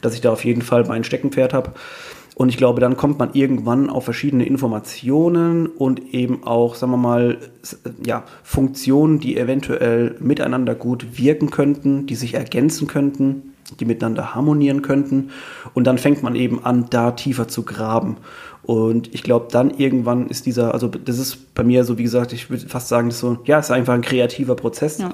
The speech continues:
Speaker 1: Manchmal passiert halt viel, manchmal passiert auch einfach wenig, weil ich dann, glaub ich, einfach, einfach momentan nicht vielleicht auch die Materialien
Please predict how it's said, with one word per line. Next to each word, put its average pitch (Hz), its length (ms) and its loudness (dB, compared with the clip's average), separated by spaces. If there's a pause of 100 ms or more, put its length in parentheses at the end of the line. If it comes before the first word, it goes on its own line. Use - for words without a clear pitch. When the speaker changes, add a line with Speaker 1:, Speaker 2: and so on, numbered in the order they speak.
Speaker 1:
Manchmal 135 300 0
passiert 123 320 -2
halt 113 160 -2
viel, 196 400 0 (380)
manchmal 143 260 0
passiert 127 300 -2
auch 123 80 -2
einfach 117 380 -6
wenig, 170 420 2
weil 117 80 2
ich 113 60 -6
dann, 117 120 -2
glaub 123 160 2
ich, - 100 -6
einfach, 123 260 -8 (380)
einfach 131 240 -2
momentan 123 560 2
nicht 127 240 -2 (120)
vielleicht 120 280 0
auch 120 60 -10
die 120 100 -2
Materialien 127 720 2